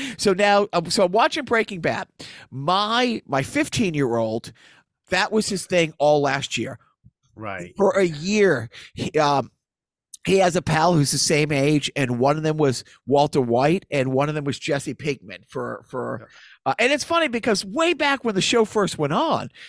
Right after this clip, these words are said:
Speaker 1: and that's, like, two thousand nine, we go to Phoenix, and, and, and one of the guys on the team, Sharansky, shows up,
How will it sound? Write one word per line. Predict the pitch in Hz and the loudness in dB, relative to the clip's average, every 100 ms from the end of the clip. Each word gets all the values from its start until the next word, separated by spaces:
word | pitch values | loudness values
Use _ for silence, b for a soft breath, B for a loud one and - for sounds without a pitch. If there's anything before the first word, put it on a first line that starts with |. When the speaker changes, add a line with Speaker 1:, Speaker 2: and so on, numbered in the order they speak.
| B | B
Speaker 1:
and | 160 | -4
that's, | 202 311 | -2 0
like, | 285 233 | 0 -2
two | - 269 | -2 0
thousand | 247 233 202 156 | 2 0 -2 -4
nine, | 190 220 170 127 | -4 -2 -4 -2
we | 156 | -2
go | 233 277 | 0 0
to | 226 | 0
Phoenix, | - - 247 247 - - - B B B B B | -2 -6 -6 -4 -8 -10 -16 B B B B B
and, | 175 175 175 - - | 0 2 2 0 -2
and, | 165 147 | -4 -2
and | - 156 151 | -2 0 2
one | 185 | 2
of | |
the | 220 | 0
guys | 202 190 190 | 2 2 2
on | 185 | 0
the | 160 | -2
team, | - 269 240 | -2 -2 0
Sharansky, | 160 - 127 147 247 - - 120 | -2 0 2 2 2 -2 -4 -2
shows | - 160 127 123 | 0 2 4 2
up, | 110 117 | -2 -6